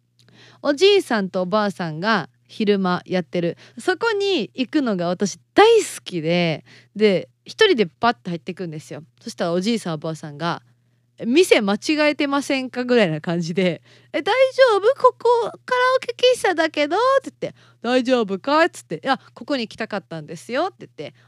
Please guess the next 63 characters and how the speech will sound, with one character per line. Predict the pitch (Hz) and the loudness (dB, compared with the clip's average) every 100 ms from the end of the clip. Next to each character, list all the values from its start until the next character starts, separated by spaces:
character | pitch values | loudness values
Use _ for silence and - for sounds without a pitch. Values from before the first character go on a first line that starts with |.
| _ | _
「あ、 | 311 294 | -8 -8
じ | 262 311 | -6 -6
ゃ | 294 | -4
あ | |
歌 | 311 320 339 | -4 -4 -6
っ | |
て、 | - - 320 | -6 -4 -2
歌 | 320 440 | -2 -4
っ | 453 _ | -6 _
て」 | 370 | -4
っ | 359 | -4
つ | |
っ | - | -4
て、 | 196 | -4
み | 226 | -2
ん | 240 | -2
な | 226 | -2
電 | 226 226 | 0 0
目 | 220 208 | 0 -4
持 | 208 208 | -6 -6
っ | |
て | 202 | -6
く | - | -6
る | 170 156 | -6 -6
ん | |
で | 147 | -8
す | 170 | -12
ね。 | 220 370 - - - - - | -6 -8 -8 -20 -20 -20 -4
で、 | 269 302 220 277 320 - 311 - 311 | 2 2 2 2 0 -2 -4 -4 -8
<laughs> | 247 _ _ _ - 508 508 466 - | -10 _ _ _ -2 -2 -4 -8 -6
「若 | 349 - 453 494 | -4 -2 -2 -2
い | 403 | -2
子 | 392 | -4
の | 381 381 | -4 -6
歌 | 392 | -4
聞 | 403 403 | -2 -2
き | 359 440 | 0 -2
た | 415 392 | -2 -2
い | 403 | -2
な」 | 381 427 508 494 | -4 -4 -4 -6
っ | |
て | - - | -8 -8
言 | 185 | -8
っ | |
て、 | - - - _ | -8 -16 -20 _
で、 | 247 247 170 - _ _ | -4 -2 -4 -12 _ _
な | 240 | 2
ん | |
か | 226 | 4
お | 220 | 4
じ | 311 | 4
い | 605 | 2
さ | 330 | 4
ん | 247 | 4
お | |
ば | 208 208 | 6 4
あ | 196 | 2
さ | 190 | -2
ん | |
や | 175 | -2
の | |
に | 170 | -4
結 | 170 523 | 4 4